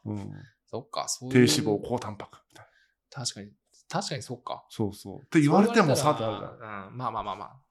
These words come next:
Speaker 2: 確かに。そうね。まあでも、克服はできんかな。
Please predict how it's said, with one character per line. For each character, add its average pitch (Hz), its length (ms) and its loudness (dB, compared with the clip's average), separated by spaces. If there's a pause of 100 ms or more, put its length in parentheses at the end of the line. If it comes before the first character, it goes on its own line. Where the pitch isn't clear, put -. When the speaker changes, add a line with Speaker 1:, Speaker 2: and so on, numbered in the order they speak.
Speaker 2:
確 - 300 2
か - 120 -6
に。 - 60 -18 (1300)
そ 104 360 -10
う 101 60 -20
ね。 98 480 -18 (540)
ま 123 200 0
あ 104 40 -12
で 104 100 -18
も、 101 280 -20 (340)
克 - 380 -8
服 139 280 -8
は 151 140 -4
で 147 140 -10
き 202 180 -12
ん 208 80 -14
か 170 160 -10
な。 160 240 -12